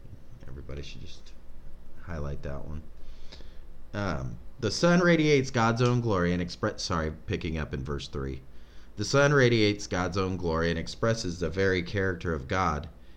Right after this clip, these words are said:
and he sustains everything by the mighty power of his command. When he had cleansed us from our sins, he sat down in the place of honor at the right hand of the majestic God in heaven.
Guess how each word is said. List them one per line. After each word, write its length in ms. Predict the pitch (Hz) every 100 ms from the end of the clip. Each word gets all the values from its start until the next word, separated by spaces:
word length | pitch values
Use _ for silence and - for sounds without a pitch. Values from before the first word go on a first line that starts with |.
| -
and 160 | 107 98
he 160 | 104 101
sustains 560 | 95 - 131 135 123
everything 480 | 104 95 90 90 85
by 120 | 85
the 100 | 82
mighty 320 | 80 92 90 78
power 400 | 90 98 87 76
of 100 | -
his 180 | 85
command. 540 | - 85 90 87 76 - - - - - - - - - - - - -
When 120 | 104
he 120 | 104 107
had 140 | 87
cleansed 380 | - 156 165 175
us 140 | 117
from 220 | - 110 101
our 100 | 92
sins, 500 | - 120 104 87 85
he 120 | 92
sat 320 | 87 104 110
down 220 | 107 107
in 100 | 92
the 60 | 87
place 320 | 85 95 92
of 100 | 87
honor 300 | 98 107 90
at 100 | 85
the 80 | 85
right 300 | 95 98 -
hand 320 | 104 113 92
of 80 | 85
the 60 | 80
majestic 580 | 80 76 92 92 85 85
God 220 | 82 78
in 100 | 78
heaven. 400 | 98 101 82